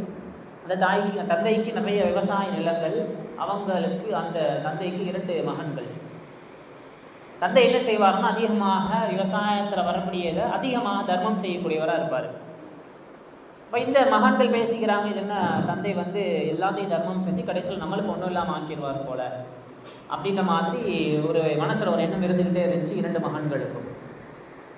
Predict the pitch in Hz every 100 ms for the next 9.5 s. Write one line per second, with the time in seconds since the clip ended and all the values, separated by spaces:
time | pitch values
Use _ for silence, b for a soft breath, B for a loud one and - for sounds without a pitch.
0 | - - - - 165 165 - - 196 151
1 | 180 185 220 185 180 208 208 185 185 180
2 | 156 143 160 170 196 - - - - -
3 | 165 185 190 185 175 160 151 151 233 -
4 | 160 165 180 175 185 - - - 165 160
5 | 160 202 208 175 147 165 175 170 165 202
6 | 165 156 143 170 170 - 175 160 151 160
7 | 170 151 147 147 143 135 139 139 - -
8 | - - - - 202 185 185 180 185 -
9 | 165 151 147 135 135